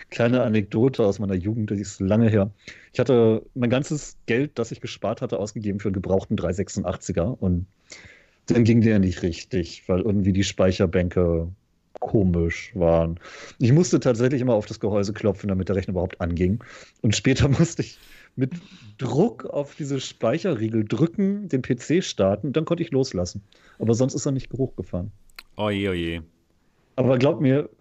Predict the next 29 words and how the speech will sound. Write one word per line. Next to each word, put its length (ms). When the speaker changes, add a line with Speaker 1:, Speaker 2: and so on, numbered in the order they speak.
Speaker 1:
wenn 140
das 140
Ding 140
damals 280
funktioniert 540
hätte, 480
würde 180
ich 60
mich 160
heute 200
nicht 140
auskennen 560
mit 160
dem 140
Scheiß. 520
Und 260
hätte 180
vielleicht 460
nicht, 120
wäre 220
nicht 140
so 140
glücklich. 480
Und 100
nicht 100
in 60
diesem 160
Podcast. 560
So. 180